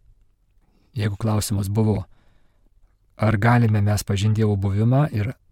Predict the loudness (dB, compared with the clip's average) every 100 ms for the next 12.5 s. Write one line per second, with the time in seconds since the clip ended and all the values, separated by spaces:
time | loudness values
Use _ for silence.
0 | -20 -16 -10 -4 -2 0 -2 -2 -4 0
1 | 2 6 4 2 -20 -20 -20 _ 0 4
2 | 6 4 0 -2 2 2 0 _ -16 -6
3 | -2 0 0 0 0 0 2 0 0 0
4 | 0 0 0 -2 -4 _ _ _ -8 0
5 | 2 2 2 0 -2 0 2 0 -4 _
6 | _ _ _ _ _ _ _ _ _ _
7 | _ _ -8 -6 -4 -2 -2 -2 -2 -2
8 | -2 -2 -2 -2 -2 -2 -2 -2 -2 -4
9 | _ _ _ _ _ _ _ 0 4 6
10 | 6 4 -2 -6 -8 -12 _ _ _ _
11 | _ _ -6 -4 -2 -2 -4 -4 -2 0
12 | 0 0 -2 -2